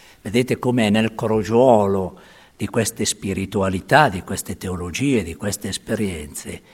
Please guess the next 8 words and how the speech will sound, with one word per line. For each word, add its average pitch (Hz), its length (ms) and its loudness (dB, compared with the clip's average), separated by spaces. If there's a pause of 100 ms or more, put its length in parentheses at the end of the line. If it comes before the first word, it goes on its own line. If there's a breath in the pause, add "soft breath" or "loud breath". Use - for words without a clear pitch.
(120)
che 131 100 -4
nasce 82 380 -8
la 90 100 -16
Bibbia, 85 460 -14
appunto, - 640 -20
no? - 240 -20 (580)
Quindi 76 240 -8
siamo, 73 580 -8